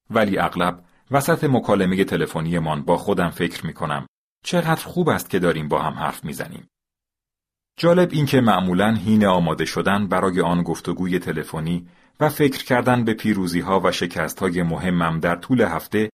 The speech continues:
چیزهای زیادی در مورد خودم می‌فهمم. مثلاً این هفته به لاندن گفتم: «می‌دونی من یه عالم کار رو سرم ریخته. دارم کتاب می‌نویسم. کلی کار است که باید به اونا رسیدگی کنم.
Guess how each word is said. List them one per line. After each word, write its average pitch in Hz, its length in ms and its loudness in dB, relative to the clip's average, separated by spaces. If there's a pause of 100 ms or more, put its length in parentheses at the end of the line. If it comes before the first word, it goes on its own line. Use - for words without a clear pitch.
(280)
چیزهای 135 540 2
زیادی 104 460 2
در 82 200 0
مورد 80 380 -2
خودم 78 400 -4
می‌فهمم. - 580 -10 (500)
مثلاً 107 320 2
این 90 220 -2
هفته 76 300 -6
به 95 100 0
لاندن 80 360 0
گفتم: 78 460 -4 (1120)
«می‌دونی 110 440 2
من 147 240 2
یه 139 120 4
عالم 113 220 4
کار 120 260 0
رو 90 80 -2
سرم 76 320 -6
ریخته. - 420 -14 (540)
دارم 170 240 4
کتاب 139 340 0
می‌نویسم. 85 560 -6 (640)
کلی 170 320 2
کار 131 220 2
است 113 200 -2
که 113 100 0
باید 90 340 2
به 87 80 2
اونا 78 260 -2
رسیدگی 80 520 -4
کنم. 52 380 -14